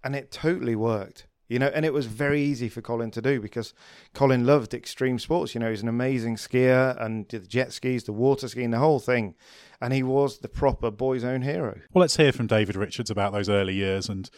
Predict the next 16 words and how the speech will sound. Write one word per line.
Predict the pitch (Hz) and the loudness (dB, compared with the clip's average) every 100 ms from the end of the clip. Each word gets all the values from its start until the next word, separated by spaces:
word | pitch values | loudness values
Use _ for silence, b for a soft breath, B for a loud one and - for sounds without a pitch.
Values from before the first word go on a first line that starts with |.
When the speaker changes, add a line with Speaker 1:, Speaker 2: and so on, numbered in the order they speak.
| B B 127 | B B 2
Speaker 2:
maybe | 117 113 | 4 4
an | 110 | 4
anecdote | 104 95 104 98 | 0 0 0 0
about | - 104 98 | -2 -2 -2
a | - | -2
time | 107 101 | 0 0
when | 98 95 | 0 -2
perhaps | 98 - - | -4 -6 -6
that | 92 | -6
maximum | 104 - 107 | -6 -2 -2
attack | 95 117 - | -2 -4 -4
approach | - 104 95 | -2 -2 -2
didn't | 107 95 | -4 -4
entirely | 98 107 101 92 | -4 0 2 0
pay | - 85 | -4 -8
off. | 87 - | -10 -12